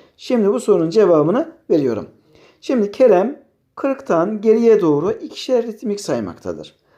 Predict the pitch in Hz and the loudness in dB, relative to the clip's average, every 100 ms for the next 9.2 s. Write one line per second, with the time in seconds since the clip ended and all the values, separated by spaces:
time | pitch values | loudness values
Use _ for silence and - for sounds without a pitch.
0 | _ - 202 233 220 - 160 160 196 180 | _ -8 -4 -2 -4 -2 0 0 0 0
1 | 156 156 151 143 120 87 87 - 80 - | 0 -2 -4 -4 -4 -4 -12 -14 -16 -16
2 | _ _ _ _ - 208 185 226 226 226 | _ _ _ _ -10 -6 -4 2 4 4
3 | 180 156 156 220 - 214 220 160 139 95 | 4 2 0 -4 -2 -4 -2 -4 -4 -6
4 | - _ _ - 233 175 - - _ _ | -12 _ _ -4 2 2 2 -10 _ _
5 | _ _ - 214 208 294 - 208 202 147 | _ _ -4 -2 -2 -6 -2 -2 0 0
6 | 143 - - _ _ _ _ _ _ - | 0 -2 -10 _ _ _ _ _ _ -12
7 | 196 220 208 170 143 139 151 170 - - | -10 -6 0 2 2 0 0 0 -2 -12
8 | _ _ _ _ 196 202 240 190 156 143 | _ _ _ _ -4 -2 -2 -2 0 2
9 | 175 - | 0 -4